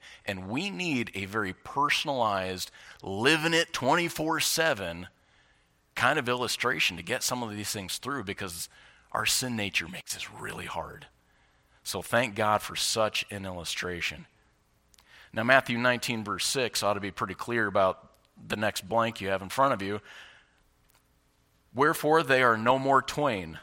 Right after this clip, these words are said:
Matthew nineteen six says, "but one flesh. What therefore God has joined together, let not man put asunder." So the marriage union is to be permanent.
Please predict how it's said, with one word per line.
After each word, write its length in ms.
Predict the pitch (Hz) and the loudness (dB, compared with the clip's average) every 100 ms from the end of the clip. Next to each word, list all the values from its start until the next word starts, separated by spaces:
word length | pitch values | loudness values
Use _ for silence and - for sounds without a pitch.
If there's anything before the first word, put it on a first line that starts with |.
| _ 98 | _ -2
Matthew 300 | 104 107 104 | -2 0 -2
nineteen 360 | 98 - 98 | -2 -4 -8
six 300 | - 95 - | -4 -4 -2
says, 340 | 107 120 135 113 | 2 2 2 -2
"but 280 | 110 - | -2 -2
one 340 | 101 113 139 147 | -4 2 2 2
flesh. 580 | - 139 110 113 - - - - _ | 0 4 6 6 0 -4 -14 -20 _
What 180 | 104 - | -4 2
therefore 440 | 131 135 131 123 | 2 4 4 2
God 280 | 104 127 135 | 6 8 8
has 200 | 127 107 | 6 0
joined 260 | - 123 113 | 0 0 0
together, 640 | 101 - 139 143 117 120 - - - - | -4 2 2 4 2 0 -6 -20 -12 4
let 320 | 117 117 98 | 4 4 2
not 400 | 113 120 117 107 | 6 8 6 2
man 500 | 120 123 117 117 117 | 0 2 2 0 -4
put 420 | - 139 135 - - | -4 2 2 0 -6
asunder." 580 | 107 - 170 170 107 - - _ _ _ _ _ _ _ _ - | -4 0 2 2 -2 -4 -12 _ _ _ _ _ _ _ _ -6
So 440 | 123 117 113 117 | 2 4 4 0
the 80 | 107 | 0
marriage 420 | 117 147 135 107 | 4 6 6 2
union 500 | 143 147 113 117 135 - | 0 0 0 -2 -4 -6
is 240 | 120 127 - | -4 -2 -2
to 160 | - | -4
be 500 | 127 147 139 104 113 - _ _ _ _ _ - | -2 0 0 0 -4 -6 _ _ _ _ _ -18
permanent. 760 | - 156 170 127 90 - - | 2 6 6 4 -2 -8 -12